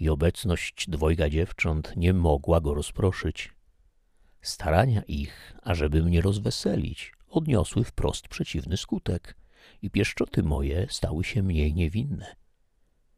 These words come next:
Zostawszy sam, chwytałem za puginał i groziłem nim Don Krzysztofowi, którego, zdawało mi się, ciągle widzę przed sobą. Nienawistny natręt wieczorem znowu się zjawił i znowu nie zwracał na mnie uwagi.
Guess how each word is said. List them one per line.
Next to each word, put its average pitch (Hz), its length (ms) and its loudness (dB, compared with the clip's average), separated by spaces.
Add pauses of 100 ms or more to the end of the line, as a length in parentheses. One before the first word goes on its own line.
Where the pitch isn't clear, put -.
(280)
Zostawszy - 520 0
sam, - 440 -2 (120)
chwytałem 85 580 2
za 73 160 -2
puginał 71 840 -4
i 76 220 -4
groziłem 82 720 2
nim 78 280 0
Don 80 240 2
Krzysztofowi, - 920 -4 (440)
którego, 76 720 0
zdawało 71 480 0
mi 101 100 -2
się, 110 160 -4
ciągle 71 560 0
widzę 80 460 -4
przed - 240 -4
sobą. 69 540 -4 (1700)
Nienawistny 92 840 4
natręt 76 580 2
wieczorem 117 480 2
znowu 78 480 2
się 90 120 -2
zjawił 73 880 -2
i 87 120 -2
znowu 82 560 4
nie 110 140 2
zwracał 82 600 0
na 82 160 0
mnie 73 200 0
uwagi. 78 600 -2